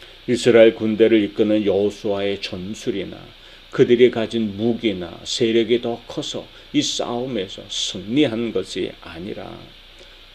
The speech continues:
약속의 말씀을 붙들고 기도하는 그 모세의 이제 올려진 손처럼 믿음으로 나아갈 때 승리하게 하시는 하나님의 역사를 체험하는 것입니다.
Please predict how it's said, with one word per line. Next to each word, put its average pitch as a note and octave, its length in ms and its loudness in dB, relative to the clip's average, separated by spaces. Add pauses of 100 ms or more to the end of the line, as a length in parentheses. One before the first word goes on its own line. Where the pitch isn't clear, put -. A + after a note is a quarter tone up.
약속의 B2+ 580 -4
말씀을 B2+ 540 -4
붙들고 A#2+ 680 -4
기도하는 - 520 -2 (260)
그 - 60 -8
모세의 G#2+ 920 0 (260)
이제 A#2+ 220 2
올려진 A#2 640 2
손처럼 A#2+ 680 -10 (840)
믿음으로 F#2+ 800 -2
나아갈 F2+ 580 -10
때 - 120 -10
승리하게 G#2 760 -6
하시는 F#2 380 -14 (180)
하나님의 B2 840 -8
역사를 - 960 -10 (320)
체험하는 F2+ 1080 -10
것입니다. - 540 -14